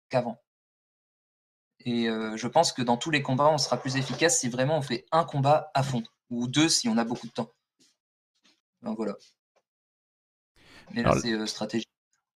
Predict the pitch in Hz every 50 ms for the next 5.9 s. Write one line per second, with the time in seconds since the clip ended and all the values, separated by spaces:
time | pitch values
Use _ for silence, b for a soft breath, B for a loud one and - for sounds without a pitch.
0 | _ _ _ _ _ _ _ _ _ _ - 127 127 127 123 - - - - -
1 | 143 - 139 123 127 127 135 160 160 - - 127 110 104 110 110 107 98 101 107
2 | 104 - - 113 107 104 101 101 - - 104 101 95 - 110 101 95 - 101 -
3 | 110 104 - - 113 104 95 95 95 92 101 101 - - - 104 110 131 151 156
4 | b b b b b b b b b b b _ _ _ _ _ _ _ _ _
5 | _ - - 113 110 131 123 - 190 - 170 127 - 85 - - -